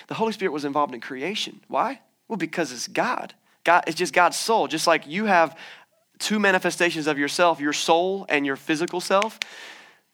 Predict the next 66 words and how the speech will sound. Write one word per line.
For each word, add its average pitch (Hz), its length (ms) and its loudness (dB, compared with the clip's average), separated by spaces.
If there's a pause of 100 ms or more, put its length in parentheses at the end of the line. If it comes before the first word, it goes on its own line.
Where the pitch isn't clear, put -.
You 143 160 -2
know, 151 160 0
he 185 100 -4
says, 156 140 -4
"Look, 185 100 0
I 151 200 4
have, 170 220 0
this 147 140 -6
is 165 80 -4
kind 180 120 0
of 160 60 0
my 160 80 2
spirit." - 540 -2 (240)
And 147 80 -2
he 165 60 0
was 156 180 -2
there. 175 280 2 (180)
We 180 100 6
also 190 180 4
see - 160 -2
all 180 200 6
through 202 180 -2
the 180 140 2
Old 180 120 4
Testament 185 320 -2
of 147 80 -2
the 151 60 -2
Bible 165 300 4
that 135 60 -6
the 139 60 -6
Holy 202 220 0
Spirit 220 300 0
is 165 80 -4
the 160 40 -10
one 156 180 0
empowering 156 760 2
the 131 60 -6
people 151 280 -4
to 139 100 -10
do 147 220 -2
things. - 460 -10 (320)
Uh, 139 280 6
and, 127 380 2
and 147 140 2
when 147 80 -2
someone 170 240 2
says, 156 240 2 (180)
"The 147 80 -4
Spirit 190 420 2
of 185 80 0
God 175 280 6
came 175 200 0
on 185 140 4
them," 143 160 0
and 139 80 0
they 147 80 4
were 147 140 0
able 143 180 0
to, 143 260 -6
for 143 140 -4
example, 127 320 -6
prophesy 139 720 0
or 120 120 -4
do 151 180 -2
a 143 40 -2
miracle, 156 580 -2